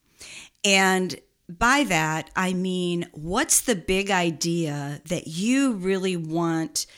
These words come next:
your audience, your ideal clients and buyers to grasp onto? Something that's bigger than you, that's bigger than them,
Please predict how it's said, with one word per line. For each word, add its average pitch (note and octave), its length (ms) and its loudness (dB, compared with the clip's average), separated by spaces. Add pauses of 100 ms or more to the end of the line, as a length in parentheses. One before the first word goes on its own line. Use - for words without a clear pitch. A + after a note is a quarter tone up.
your G3+ 560 2 (180)
audience, E3 600 4
your F3+ 260 0
ideal F3 320 0
clients F3 460 0
and D#3 100 -4
buyers D#3+ 460 -2
to - 180 -2
grasp D#3+ 680 0
onto? D#3 680 -4 (340)
Something B3 680 2
that's - 340 -2
bigger A3 480 2
than A3+ 240 2
you, E3+ 460 0
that's D#3 300 -2
bigger G#3+ 380 0
than G3+ 280 -2
them, D#3+ 500 -2